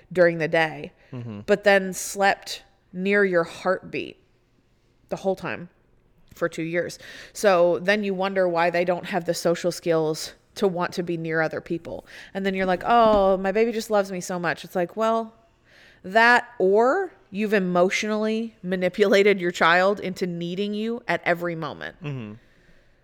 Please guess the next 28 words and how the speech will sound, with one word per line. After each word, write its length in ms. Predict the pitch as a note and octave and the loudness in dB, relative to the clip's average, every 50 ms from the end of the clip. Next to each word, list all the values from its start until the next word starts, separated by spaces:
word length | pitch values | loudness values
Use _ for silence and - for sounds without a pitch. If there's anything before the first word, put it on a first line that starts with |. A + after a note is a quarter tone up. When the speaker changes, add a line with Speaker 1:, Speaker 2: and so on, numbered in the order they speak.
| _ _ _ _ _ - | _ _ _ _ _ 0
Speaker 1:
which 340 | G3 - G3 - - - - _ _ | 2 4 4 2 0 -6 -10 _ _
is 180 | - A#3 A3 A3+ | 2 2 4 4
not 180 | B3+ C#4+ F4 G4 | 4 4 4 4
a 40 | - | 4
purposeful 440 | - A3+ G3 G3 F#3+ - - F3 | 2 0 0 -2 -4 -6 -6 -6
thing. 440 | E3+ - A3 G#3+ D#3 G2+ - G3 G3 - _ _ _ _ _ _ _ - | -4 -2 -2 -2 -2 -4 -6 -12 -14 -18 _ _ _ _ _ _ _ -6
You're 100 | G3+ G#3 | -2 0
not 140 | A3 A#3+ | 0 2
doing 160 | A#3 B3+ A#3+ A3+ | 2 0 -2 0
it 40 | G3+ | 0
on 120 | F3 F3 | 0 0
purpose, 600 | - - A#3 A#3 - F3 D#3 F3+ G3+ - - - - | 0 0 -2 0 2 0 0 0 -2 -6 -10 -12 -4
but 320 | F#3+ G3+ F#3+ F#3 - - - - - - - - _ _ _ _ _ _ | 0 2 4 4 2 0 -6 -20 -20 -20 -20 -20 _ _ _ _ _ _
I 80 | - A#3 | 6 6
don't 120 | G#3 E3+ | 6 6
know. 140 | D3 B2+ - - | 2 -2 0 2
Anyway, 400 | G#3+ G#3+ F#3+ E3+ D#3+ D3+ D#3+ - - - _ - | 2 2 2 2 0 0 0 -2 -6 -20 _ 2
this 200 | F3 A3 A#3+ A#3+ | 6 6 6 6
is 100 | A#3+ G#3+ | 4 0
a 80 | C4 B3+ | 0 0
good 120 | C4+ C4+ | 2 0
example. 420 | C4+ A#3+ A3 G3+ E3+ F3 - F3+ F#3+ G#3 | -2 -2 -2 -4 -4 -4 -4 -6 -6 -6
I'm 100 | - F#3 | -8 -8
sorry 220 | - F#3+ F3+ F#3 F#3 | -4 -4 -2 -2 -4
to 300 | - G3+ F#3+ F#3 F#3 - - | -4 -2 -2 -2 -2 -2 -2
elongate 440 | - F3+ F3+ F3 E3+ E3+ D#3 D#3 - | -4 -2 -2 -2 -2 -2 -2 -2 -2
your 180 | B2 E3+ E3+ E3+ | -2 -2 -2 -2
thing 340 | - G3+ F#3 D#3+ D#3 E3+ | -2 -2 -2 -2 -2 -4